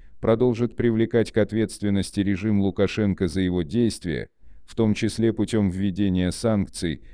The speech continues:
цитирует издание «Источник». Экс-кандидат в президенты Белоруссии прибыла в Вашингтон восемнадцатого июля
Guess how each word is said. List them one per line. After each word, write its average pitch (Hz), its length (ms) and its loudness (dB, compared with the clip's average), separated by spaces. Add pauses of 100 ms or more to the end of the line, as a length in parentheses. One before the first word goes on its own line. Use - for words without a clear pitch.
(140)
цитирует 127 600 0
издание 101 580 2
«Источник». - 720 -6 (1800)
Экс-кандидат 107 800 0
в - 80 -18
президенты 104 600 -2
Белоруссии 98 600 -2
прибыла 95 460 -2
в 85 80 -6
Вашингтон 95 720 -4 (340)
восемнадцатого 107 880 0
июля 95 460 0